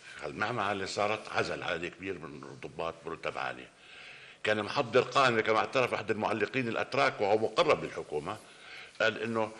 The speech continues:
كانت قائمة ال-، عزل القضاة هدول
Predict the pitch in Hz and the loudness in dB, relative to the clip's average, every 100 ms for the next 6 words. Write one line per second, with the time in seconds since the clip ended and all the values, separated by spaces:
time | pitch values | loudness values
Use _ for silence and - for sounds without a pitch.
0 | - - - - - - 123 123 - - | -16 -20 -10 -8 -8 -4 0 0 0 4
1 | 147 131 110 95 - 90 87 85 - - | 6 6 2 -4 -6 -6 -4 -2 -2 2
2 | 135 127 110 85 73 78 - 101 107 123 | 0 0 -4 -6 -8 -10 -8 -2 4 4
3 | 104 101 117 | 4 0 -2